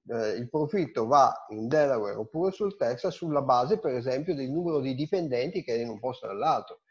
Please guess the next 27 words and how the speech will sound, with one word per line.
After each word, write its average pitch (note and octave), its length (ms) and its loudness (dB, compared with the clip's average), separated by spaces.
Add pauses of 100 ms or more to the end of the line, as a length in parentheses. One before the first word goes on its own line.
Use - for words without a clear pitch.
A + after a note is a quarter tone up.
(180)
Per C3 160 -6
cui G3+ 140 2
il E3 60 0
fenomeno E3+ 480 2
per C#3 160 -4
cui F#3 180 -4
tu F3 140 -6
stabilisci D#3 560 -4
la B2 140 -2
sede F3 260 0
legale F#3+ 380 2
in D#3+ 80 0
un C#3+ 160 -6
posto, G#2 420 -6
però E3 200 -2
tutte F#3+ 260 -4
le D#3 80 2
attività D#3+ 400 0
stanno B2 200 -6
dall'altra C#3 280 -2
parte, C#3 300 0
non G#2+ 140 -4
è F#2+ 100 -6
possibile D#3+ 460 -6
negli E2+ 200 -12
Stati - 260 -20
Uniti. - 160 -20